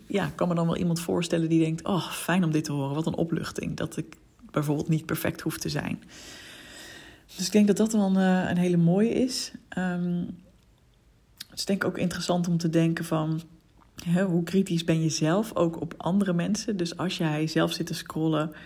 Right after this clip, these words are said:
ja, ben je dan ook op iedereen aan het letten op wat ze allemaal niet goed doen, of wat er cliché is, of wat er stom is, of wat er beter zou kunnen?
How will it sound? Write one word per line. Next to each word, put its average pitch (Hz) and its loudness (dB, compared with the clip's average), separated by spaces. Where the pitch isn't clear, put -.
ja, - -8
ben 160 -2
je 165 0
dan 160 -2
ook 170 -4
op - -12
iedereen 175 4
aan 160 0
het 151 -2
letten 170 2
op 160 -2
wat 160 0
ze - -2
allemaal 160 0
niet 165 0
goed 165 0
doen, - 2
of 160 -6
wat 156 -4
er 165 -2
cliché - -2
is, - -2
of 160 -4
wat - -4
er 165 -4
stom 160 0
is, - -4
of 165 -8
wat 165 6
er 165 4
beter 185 4
zou - 0
kunnen? 202 0